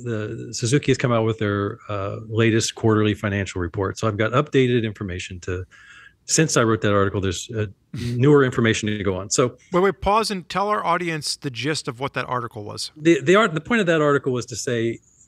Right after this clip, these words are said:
Speaker 1: in, in the United States, we naturally think of Suzuki, you know, especially people my age, "Oh, they're one of the big four Japanese, they're, they're a motorcycle company."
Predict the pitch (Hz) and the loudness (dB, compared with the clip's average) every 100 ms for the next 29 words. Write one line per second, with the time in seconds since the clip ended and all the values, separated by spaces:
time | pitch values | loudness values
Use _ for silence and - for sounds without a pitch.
0 | - 131 131 131 131 135 151 151 139 127 | -6 -6 -4 -2 0 0 0 2 2 2
1 | 127 117 120 - 117 110 113 107 107 - | 0 0 0 0 -2 -2 -2 -4 -4 -6
2 | 90 110 107 110 110 113 123 104 113 _ | 0 0 2 2 0 -4 -6 -4 -6 _
3 | - 107 - - 156 135 139 120 113 104 | -16 -14 -12 -4 -2 0 0 0 0 2
4 | 104 101 170 123 117 120 110 110 113 - | 2 2 2 4 4 2 2 2 0 -2
5 | 107 117 107 98 101 98 95 92 92 107 | -4 -2 -6 -6 -8 -4 -2 -2 -2 -2
6 | 110 135 120 101 95 98 - 113 | 2 2 2 -2 -4 -12 -14 -16